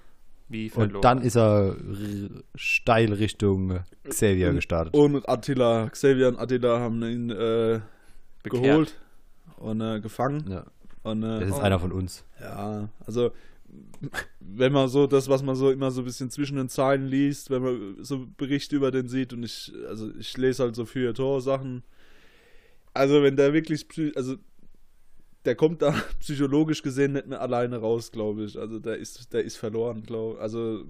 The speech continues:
Speaker 3: ich, ich, ich glaub nicht, dass der nochmal <laughs> seine Karriere beleben kann, das war's jetzt. Also, ähm, ja, da ist er dann jetzt aber auch in guter Gesellschaft, geh ich mal von aus. Also, ja, naja, muss man
Speaker 2: Ja, ich fand's,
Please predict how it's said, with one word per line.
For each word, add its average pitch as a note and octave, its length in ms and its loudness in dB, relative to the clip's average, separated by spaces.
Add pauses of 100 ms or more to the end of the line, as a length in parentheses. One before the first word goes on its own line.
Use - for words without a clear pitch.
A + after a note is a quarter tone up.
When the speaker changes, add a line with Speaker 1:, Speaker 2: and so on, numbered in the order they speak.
(300)
Speaker 3:
ich, - 300 -16
ich, - 300 -18
ich - 140 -14
glaub A#2+ 200 -6
nicht, A#2+ 140 -10
dass A#2+ 180 -10
der A#2 300 -4
nochmal A#2 380 -10 (160)
<laughs> - 180 -16
seine B2+ 300 -10
Karriere A#2+ 320 -2
beleben A2+ 360 -8
kann, A2 220 -8
das G#2+ 180 -10
war's - 300 -12
jetzt. - 300 -12
Also, G#2+ 320 -4 (680)
ähm, A2 520 -6 (420)
ja, A2 400 -2
da - 100 -8
ist G#2+ 140 -2
er A2+ 80 0
dann A2 180 -2
jetzt G#2 140 -6
aber G#2+ 160 -2
auch G#2+ 120 -2
in G#2+ 100 -6
guter G#2+ 240 0
Gesellschaft, G#2 640 -4 (140)
geh B2 80 -4
ich A2 120 -6
mal G#2+ 100 -4
von G#2+ 180 -6
aus. G#2 380 -6 (300)
Also, A2+ 340 4 (540)
ja, A#2 240 8 (580)
naja, C3+ 320 10 (880)
muss E3 300 6
man C#3+ 240 8
Speaker 2:
Ja, G2 100 0
ich F#2+ 80 -4
fand's, F#2+ 260 -2